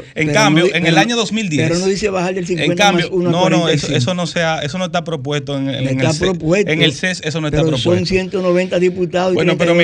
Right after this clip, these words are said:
Speaker 2: y dos
Speaker 1: mira,
Speaker 2: senadores.
Speaker 1: en el dos mil diez se lograron avances importantes en términos institucionales,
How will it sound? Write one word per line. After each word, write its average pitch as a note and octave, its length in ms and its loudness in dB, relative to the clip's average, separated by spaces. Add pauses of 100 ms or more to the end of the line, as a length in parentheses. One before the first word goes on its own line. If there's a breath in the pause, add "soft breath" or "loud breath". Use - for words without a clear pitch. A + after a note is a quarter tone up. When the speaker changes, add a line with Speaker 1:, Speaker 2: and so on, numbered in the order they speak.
Speaker 2:
y - 20 4
dos C3+ 60 2
Speaker 1:
mira, F3 80 -4
Speaker 2:
senadores. E3+ 260 2
Speaker 1:
en F#3 60 2
el F#3 80 0
dos F#3+ 100 0
mil A3+ 220 0
diez A#3+ 400 -4 (160)
se - 160 -6
lograron E3 340 -4
avances E3 320 -2
importantes E3 420 -8
en C3+ 60 -4
términos C#3+ 300 -4
institucionales, A#2+ 800 -8